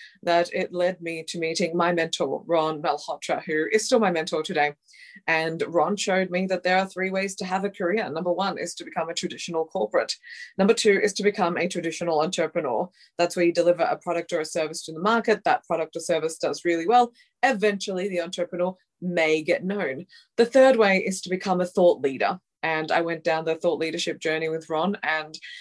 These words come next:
hands down, by far, having Ron in my world has changed my life completely from the inside out, and is one of the best adult decisions that I have made in my life,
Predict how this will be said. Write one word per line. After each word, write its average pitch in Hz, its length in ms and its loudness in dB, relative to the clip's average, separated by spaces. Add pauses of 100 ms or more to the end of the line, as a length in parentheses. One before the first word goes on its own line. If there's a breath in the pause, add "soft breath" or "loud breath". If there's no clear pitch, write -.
(120 loud breath)
hands 190 380 4
down, 160 260 4
by 156 320 2
far, 156 460 2 (160)
having 175 360 -2
Ron 156 300 -2
in 156 220 -6
my 151 160 2
world 151 380 0 (320 soft breath)
has 156 460 -4
changed 156 440 -4
my 147 100 2
life 151 380 0
completely 170 440 0
from 160 200 -6
the 151 80 0
inside 151 400 0
out, 147 260 2
and 156 100 -2
is 147 280 -2 (400 loud breath)
one 208 260 6
of 196 140 6
the 202 160 2
best 180 420 2
adult 175 320 -2
decisions 170 600 -6
that 165 240 -2
I 170 160 2
have 170 140 0
made 160 220 2
in 175 80 2
my 151 140 2
life, 156 320 0